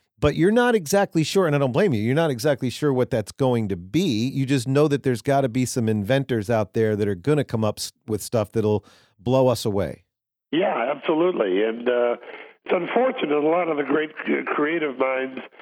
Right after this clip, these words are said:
Speaker 2: that used to <laughs> go to radio are now entering, uh, you know, the internet and other, uh,
Speaker 1: Right.
Speaker 2: other outlets. Um,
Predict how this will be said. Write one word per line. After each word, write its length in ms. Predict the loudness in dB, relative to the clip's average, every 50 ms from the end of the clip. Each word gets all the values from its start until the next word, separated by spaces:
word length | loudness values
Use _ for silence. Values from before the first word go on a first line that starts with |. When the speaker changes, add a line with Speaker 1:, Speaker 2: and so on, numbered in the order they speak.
| -20 -20 -20 -20 _ _ _ -2 0
Speaker 2:
that 80 | 0
used 260 | 0 0 -2 -2 -2
to 100 | -4 -4 -4 -4 -6
<laughs> 100 | -6 -4
go 120 | -2 0 0
to 80 | 2
radio 600 | 2 2 0 0 0 -2 0 0 0 -2 -4 -6 -10 -14 -16 -16 -16 -16 -8 -4 -2
are 160 | 0 0 0
now 420 | 0 -2 -2 -2 -2 0 0 0 0
entering, 640 | 0 -2 -2 -2 0 0 0 0 0 -2 -2 0
uh, 380 | 0 0 2 2 2 0 0 0
you 160 | 0 2 2 2
know, 320 | 2 0 0 -2 -2 -4 -8 -6 -2
the 120 | 0 0 0
internet 400 | 0 0 -2 0 0 -2 -2 -2
and 100 | -2 -2
other, 400 | 0 0 2 2 2 2 2 2
uh, 40 | 4
Speaker 1:
Right. 260 | 4 2 2 -2 -6 _ _ _ _ _ _ _ _
Speaker 2:
other 240 | 0 2 4 4 4 2
outlets. 420 | 2 0 2 2 0 0 0 -2 -8 -14 -16 -20 -20 -20 _ _ _ _ _ _
Um, 800 | -2 0 2 2 2 2 2 0 0 0 0 0 -2 -4 -6 -10